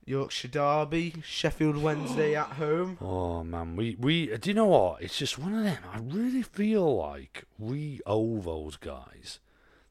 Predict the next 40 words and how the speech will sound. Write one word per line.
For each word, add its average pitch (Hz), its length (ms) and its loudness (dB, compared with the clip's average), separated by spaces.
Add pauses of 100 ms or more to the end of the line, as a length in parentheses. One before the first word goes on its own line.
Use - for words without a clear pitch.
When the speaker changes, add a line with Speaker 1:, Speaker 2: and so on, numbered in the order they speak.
Speaker 2:
No, 127 160 0
I've 151 200 6
never 214 220 4
really 247 220 2
thought 190 260 -4
they're 165 80 2
that 151 300 2
much 107 340 -8
better 147 240 2
than 107 160 -6
us 90 160 -10
by 120 240 -4
any 151 140 -6
stretch 147 320 -4
of 147 120 -4
Speaker 1:
No, 143 100 -2
'cause 139 40 0
Speaker 2:
imagination, 165 160 2
Speaker 1:
I 160 60 6
Speaker 2:
but 156 60 2
Speaker 1:
mean 156 260 2 (220)
Speaker 2:
they 196 80 0
just 190 140 -4
seem 240 140 0
to 226 120 4
always 220 200 4
get 175 380 4
something 113 420 -4
against 87 480 -8
it 180 60 0
Speaker 1:
No, 185 80 10
Speaker 2:
in 180 40 10
Speaker 1:
like, 175 180 10
Speaker 2:
recent - 180 -8
Speaker 1:
that, 185 220 10
Speaker 2:
time. - 180 -20
Speaker 1:
that 156 240 4
game, 170 380 8
um, 131 340 4 (240)
when 139 640 4